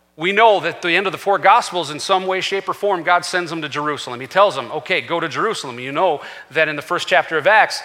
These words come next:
he, there, he tells them, "Tarry ye in the city of Jerusalem until you be endued with power from on high." But he gave them the instruction there. He gave them the instruction in Mark. Ba-, he,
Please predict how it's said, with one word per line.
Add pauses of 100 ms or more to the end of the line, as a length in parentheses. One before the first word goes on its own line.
(220)
he,
there,
he
tells
them, (280)
"Tarry
ye
in
the
city
of
Jerusalem
until
you
be
endued (220)
with
power
from
on
high." (640)
But
he
gave
them
the
instruction
there. (220)
He
gave
them
the
instruction
in
Mark. (300)
Ba-,
he,